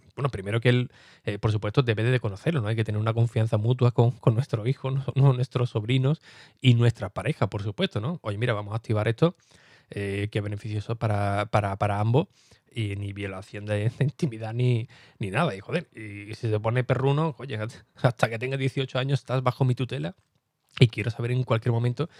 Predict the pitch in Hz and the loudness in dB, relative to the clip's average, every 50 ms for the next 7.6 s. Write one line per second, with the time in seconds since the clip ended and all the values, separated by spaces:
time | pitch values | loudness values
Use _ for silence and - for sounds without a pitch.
0 | - - - _ - 113 104 - 120 110 117 104 120 117 120 135 - - 196 208 | -20 -20 -12 _ -6 -4 -2 -2 -2 -2 0 0 2 2 2 0 2 2 2 2
1 | 180 - 165 151 139 123 117 123 117 127 - 123 120 120 110 110 117 127 135 135 | 2 2 0 -2 0 -2 -2 -4 -2 0 0 2 2 4 4 4 4 4 4 2
2 | 147 170 - - - - _ _ - - 143 165 175 170 - _ - 107 110 113 | 0 0 -4 -10 -20 -20 _ _ -4 -2 -2 0 -2 -4 -6 _ -2 -2 -2 -2
3 | - 107 101 104 - - 117 120 - - _ _ 127 123 127 - 131 131 - - | -4 -6 -6 -4 -2 0 0 0 0 -4 _ _ -2 0 2 2 2 0 0 2
4 | 123 113 104 98 98 - 107 104 98 95 104 139 185 151 - 170 131 120 117 - | 2 2 2 2 -2 -6 -8 -6 -6 -4 0 2 2 2 2 0 -2 -4 -4 -4
5 | 131 127 127 127 127 123 120 120 117 117 117 120 120 120 127 120 - - 123 110 | -4 -4 -2 -2 0 0 0 0 -2 -2 -2 -2 2 4 4 4 4 4 2 2
6 | - 113 101 101 - 110 104 101 - 127 156 147 147 151 143 131 123 117 113 113 | 0 -4 -8 -6 -8 -8 -4 0 2 2 4 4 2 0 0 2 2 4 4 2
7 | 104 - 127 120 123 98 98 101 - 139 104 87 | 2 0 0 0 0 0 0 -2 -6 -6 -6 -6